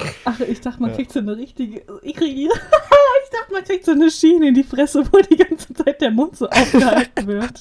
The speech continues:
Speaker 2: <laughs> Nein, das dachte ich auch, aber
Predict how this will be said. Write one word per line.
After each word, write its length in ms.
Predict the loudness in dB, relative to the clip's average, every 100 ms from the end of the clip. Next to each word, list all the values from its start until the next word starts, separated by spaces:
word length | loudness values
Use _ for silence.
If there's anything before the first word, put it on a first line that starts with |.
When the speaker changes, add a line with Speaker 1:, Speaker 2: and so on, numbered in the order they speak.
| -14 -14 -20 -18 -20 _ -20
Speaker 2:
<laughs> 880 | -16 -16 -12 -6 -2 -2 0 -4 -2
Nein, 200 | -2 -2
das 120 | -2
dachte 260 | -2 -2 -2
ich 100 | 2
auch, 200 | 2 4
aber 180 | 0